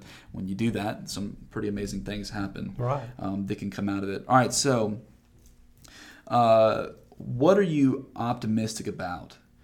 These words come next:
Speaker 1: uh, for the future of Mill City Church of Casey? Oh, th-, oh, wait, wait, no, let me, let me double back. I skip-, I skipped a question. Uh,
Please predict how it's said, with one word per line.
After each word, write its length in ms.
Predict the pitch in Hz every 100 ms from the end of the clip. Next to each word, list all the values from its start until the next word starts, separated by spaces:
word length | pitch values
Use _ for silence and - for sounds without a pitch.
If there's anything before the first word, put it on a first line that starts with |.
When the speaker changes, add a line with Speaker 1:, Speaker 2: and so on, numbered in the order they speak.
| _ -
Speaker 1:
uh, 380 | - 98 98 92 - - -
for 200 | - 104
the 80 | 104
future 540 | - 113 - 101 95
of 240 | - 95 95
Mill 220 | 107 107
City 280 | - 101 92
Church 300 | - 95 -
of 120 | -
Casey? 500 | - - - - - - - - - - - -
Oh, 120 | 120
th-, 120 | 117
oh, 80 | 127
wait, 100 | 123
wait, 160 | 127 117
no, 100 | 107
let 120 | 104 131
me, 100 | 143
let 100 | 135
me 60 | 139
double 140 | 123
back. 340 | 110 101 - - - - - - - -
I 60 |
skip-, 280 | 113 117 -
I 60 | 110
skipped 260 | - 110
a 40 | -
question. 360 | 95 - - - - - _ - - - - -
Uh, 300 | 123 104